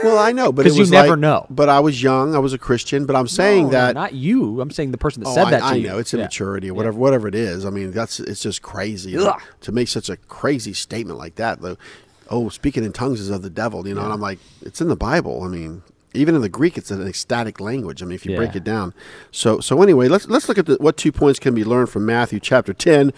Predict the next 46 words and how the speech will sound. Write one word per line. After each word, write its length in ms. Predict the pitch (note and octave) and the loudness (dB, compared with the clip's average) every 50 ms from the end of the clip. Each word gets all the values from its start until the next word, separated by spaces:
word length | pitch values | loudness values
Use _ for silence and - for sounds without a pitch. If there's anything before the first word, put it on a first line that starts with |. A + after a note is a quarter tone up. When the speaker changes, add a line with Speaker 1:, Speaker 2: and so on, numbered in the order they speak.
| - - - _ | -8 -20 -4 _
Speaker 1:
verses 340 | - F#3 E3+ C3+ C3+ A#2+ | 4 4 4 4 2 0
one 160 | C3+ D3+ C#3+ B2 | 2 4 4 4
through 120 | - B2+ | 2 0
twenty-five. 560 | - - C#3+ C3 B2 A2+ - C3 B2+ A#2+ A2 | 0 2 2 4 4 4 4 4 6 6 4
Ryan, 260 | A2+ A#2 A#2 A#2+ A#2 | 4 4 4 4 4
what 80 | A#2 B2 | 4 4
do 60 | A#2+ | 2
you 80 | A#2+ A2+ | 2 4
have 180 | B2 B2+ B2 | 4 2 2
for 220 | - - B2 A2+ G#2+ | 2 -2 -4 -4 -4
me? 160 | G2 F#2+ F2 _ _ _ _ _ _ _ _ _ _ _ _ _ _ _ _ _ _ _ _ _ _ _ _ _ - | -6 -8 -12 _ _ _ _ _ _ _ _ _ _ _ _ _ _ _ _ _ _ _ _ _ _ _ _ _ -2
Speaker 2:
Uh, 420 | C3 C3 C3 C3 C3 C3 C3 C3 C3 - - | 0 2 4 4 4 4 4 2 2 -2 0
my 180 | - D3+ D3+ | 4 4 4
first 320 | D3 - F#3 G3+ F#3+ - - | 6 6 6 4 4 4 4
point, 340 | - F3 F#3 F#3 G#3 A3 - - | 4 4 6 6 4 2 -2 -6
I, 440 | C#3+ A2+ - - C#3 C#3+ C#3+ D3 D#3 | -8 -8 -6 -4 -2 -2 -2 -2 -2
I 80 | C3+ B2+ | -4 -4
started 320 | A#2 - - D#3 D3+ C#3+ | -4 -2 -2 -2 -2 -4
with 80 | C#3 C3 | -6 -8
my 160 | C3+ B2 A#2 | -8 -8 -8
sobering 540 | G#2+ - - D3 C#3 C3+ A#2+ A#2+ A2+ G#2+ G2+ | -8 -6 -4 -2 -2 0 0 -2 -4 -4 -4
point 260 | - - G#2 G2 - | -6 -6 -8 -8 -8
so 100 | - - | -6 -6
I 80 | G2+ F#2+ | -6 -6
can 120 | - G2+ | -6 -8
end 160 | G2+ G2 G2 | -8 -8 -8
on 80 | F#2+ E2+ | -10 -12
a 40 | E2 | -12
high 200 | E2 G2 G2 F#2+ | -10 -10 -10 -10
note, 320 | F2+ E2 C#2+ D2+ D#2 - _ _ | -10 -10 -12 -14 -14 -16 _ _
but, 180 | - F#2 - - | -12 -12 -10 -10
uh, 40 | G2 | -10
my 120 | F#2+ G2+ | -8 -8
sobering 420 | G2 - - D3 C#3+ C3+ C3+ A#2 G#2+ | -6 -4 -2 -2 0 0 -2 -4 -4
point 260 | - A2+ A2 G#2+ G2+ | -6 -6 -4 -4 -4
is 260 | G2 G2 F#2+ F2 - - | -4 -4 -6 -8 -10 -8
that, 320 | - G#2 G2 - _ - - | -6 -6 -6 -6 _ -8 -8
uh, 200 | F#2+ F2+ E2+ E2+ | -6 -6 -6 -8
persecution 760 | _ - - G3 - - F3+ - - - F3 E3 - - D#3+ | _ 2 4 4 4 2 -2 -2 -2 -2 -2 -2 -2 -2 -4
is 120 | C3+ A#2 - | -4 -4 -6
part 320 | - - - C#3 C#3 C#3+ | -8 -6 -4 -2 -2 -2
of 100 | C#3 A#2 G#2+ | -4 -6 -8
the 120 | A2 G#2+ | -6 -6
authentic 500 | G2 F#2+ - - C#3 C3+ B2+ - C3+ - | -6 -6 -6 -6 -6 -6 -6 -6 -8 -10
Christian 640 | - - - - - B2+ A2+ - - A#2+ G#2+ G#2 | -12 -18 -14 -8 -4 -4 -4 -4 -4 -4 -4 -4
walk. 340 | F#2 D#2 D2 - - - - | -4 -6 -8 -8 -10 -16 -20